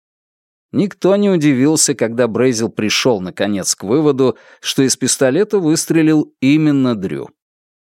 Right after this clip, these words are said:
В одиннадцать пятьдесят, когда Дайер отпустил свидетеля, Джейк встал, пожал плечами и произнес:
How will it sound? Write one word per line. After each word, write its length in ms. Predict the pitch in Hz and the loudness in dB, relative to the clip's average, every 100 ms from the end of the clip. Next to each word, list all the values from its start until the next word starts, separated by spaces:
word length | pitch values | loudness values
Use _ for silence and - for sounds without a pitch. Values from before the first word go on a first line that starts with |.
| _ _ _ _ _ _ - | _ _ _ _ _ _ -4
В 80 | 87 | -2
одиннадцать 600 | 110 202 202 - 196 _ | 2 2 2 0 -2 _
пятьдесят, 760 | 156 120 123 - 120 135 - - - | -2 0 0 0 0 -2 -4 -20 -6
когда 300 | 117 117 147 | -6 0 0
Дайер 320 | 135 156 143 | 2 2 2
отпустил 560 | 120 _ 120 - 117 95 | 0 _ -2 -2 -2 -4
свидетеля, 720 | - 73 62 107 135 135 131 _ - _ | -4 -6 -2 -2 0 -2 -2 _ -20 _
Джейк 320 | 170 131 185 | -2 0 0
встал, 480 | - - 131 143 147 - _ | -2 0 2 0 -2 -10 _
пожал 320 | 101 92 123 | -4 0 -2
плечами 680 | - 85 - 131 147 147 131 | -2 -6 -2 0 2 0 0
и 200 | - 196 | -2 -2
произнес: 720 | 175 165 135 107 90 143 | 0 0 2 0 -2 -4